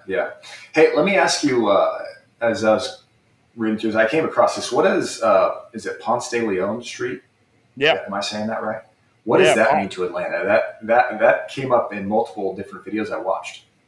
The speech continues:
Speaker 2: Uh, I mean, it's, <laughs> now it's an area that's, like, super, uh, gentrified and things like that, and now there's, like, tons of new apartments and stuff like that. Uh, but it used
Speaker 1: Okay.
Speaker 2: to be a place where,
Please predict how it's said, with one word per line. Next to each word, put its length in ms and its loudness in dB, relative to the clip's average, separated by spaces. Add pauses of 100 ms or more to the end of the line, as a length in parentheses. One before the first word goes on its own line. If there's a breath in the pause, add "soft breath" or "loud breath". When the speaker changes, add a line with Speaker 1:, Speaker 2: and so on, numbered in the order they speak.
(1080)
Speaker 2:
Uh, 840 6
I 160 0
mean, 200 2
it's, 260 0 (200)
<laughs> 180 -4
now 300 6
it's 100 0
an 80 -4
area 360 4
that's, 240 -2
like, 240 -2
super, 640 -4 (100)
uh, 360 -10
gentrified 640 2
and 80 -2
things 140 -4
like 140 -4
that, 220 2
and 100 -2
now 140 0
there's, 180 -4
like, 160 -6
tons 240 -4
of 100 -8
new 300 -4
apartments 520 0
and 80 -20
stuff 240 -8
like 140 -8
that. 380 2 (320 loud breath)
Uh, 420 0
but 140 0
it 60 2
used 120 0
Speaker 1:
Okay. 120 4
Speaker 2:
to 40 6
be 60 -10
a 80 0
place 240 0
where, 600 -2